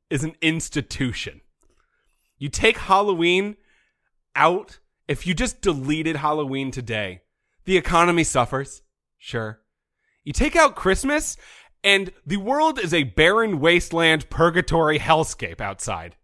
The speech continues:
okay? Christmas is an institution.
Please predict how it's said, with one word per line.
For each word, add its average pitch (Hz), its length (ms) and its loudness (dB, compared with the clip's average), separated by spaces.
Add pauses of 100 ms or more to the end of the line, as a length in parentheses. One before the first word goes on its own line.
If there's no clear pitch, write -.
(100)
okay? 151 440 -4 (680)
Christmas - 760 -4 (840)
is 107 100 -10
an 127 80 -8
institution. - 800 -8